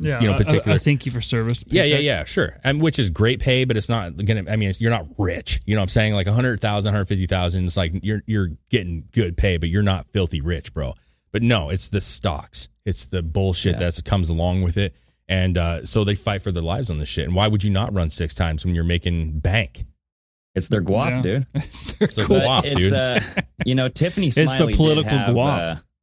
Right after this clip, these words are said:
Speaker 3: she, yeah, Tiffany Smiley had kind of a surge, but
Speaker 2: Yeah.
Speaker 3: yeah, Pat Murray won, what, nine hundred eighty thousand compared to seven hundred thirty-eight thousand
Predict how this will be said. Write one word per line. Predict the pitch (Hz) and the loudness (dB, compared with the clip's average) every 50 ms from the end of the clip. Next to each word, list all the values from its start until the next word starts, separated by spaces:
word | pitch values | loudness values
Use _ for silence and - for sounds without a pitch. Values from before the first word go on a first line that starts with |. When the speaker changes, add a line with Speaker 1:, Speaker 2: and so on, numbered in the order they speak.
| _ _ _ _ _ _ _ _ _ _ - | _ _ _ _ _ _ _ _ _ _ -10
Speaker 3:
she, | - - 101 104 98 - - | -6 -2 -2 0 0 0 0
yeah, | 95 85 80 73 69 - - - | 0 0 0 -2 -4 -6 -6 -2
Tiffany | - 139 143 - 160 143 | -2 -2 0 0 -2 -2
Smiley | - - 120 107 110 110 107 107 107 101 82 | 0 -2 -2 -2 0 0 0 0 0 -2 -2
had | 92 98 98 95 95 95 90 82 - - - | -2 -2 -2 -2 -2 -2 -4 -4 -6 -10 -6
kind | - 98 98 | -4 -2 -2
of | 98 82 | -2 -2
a | 82 | -4
surge, | 80 - - 95 87 85 85 85 85 80 - - | -4 -4 -4 -2 -2 0 -2 -2 -4 -6 -8 -6
but | - 85 80 76 71 - - - | -2 -2 -2 -2 -2 -4 -4 -2
Speaker 2:
Yeah. | 85 | 0
Speaker 3:
yeah, | 78 76 78 76 71 71 | 0 0 0 -2 -2 -4
Pat | - - 98 95 101 - | -6 -6 -4 -4 -4 -2
Murray | - 92 92 90 90 87 85 85 | -2 -2 -2 0 0 0 0 0
won, | 85 80 80 82 82 80 80 82 | 0 0 0 0 -2 -2 0 0
what, | 80 76 71 - - - | 0 -2 -4 -6 -6 -4
nine | 80 87 87 90 95 | -4 -2 -2 -2 -2
hundred | 87 101 95 95 85 - | -2 -2 -2 -2 -4 -4
eighty | - 87 92 90 87 85 | -2 -2 -2 0 -2 -2
thousand | - 85 82 82 80 85 82 73 82 80 80 80 - | -2 -4 -4 -2 -2 -2 -2 -2 -2 -2 -2 -4 -4
compared | - 82 76 - 82 78 76 73 | -4 -4 -4 -2 -2 -2 -2 -2
to | 80 76 73 76 | -2 -2 -4 -4
seven | - - 80 78 80 78 | -4 -4 -2 0 0 0
hundred | 78 80 78 78 73 76 76 - | 0 0 0 0 -2 -2 -4 -2
thirty-eight | 82 80 78 76 76 78 73 - - | -4 -2 0 0 0 -2 -2 -4 -4
thousand | 78 76 73 73 71 78 76 69 | -4 -2 -2 -2 0 0 -2 -2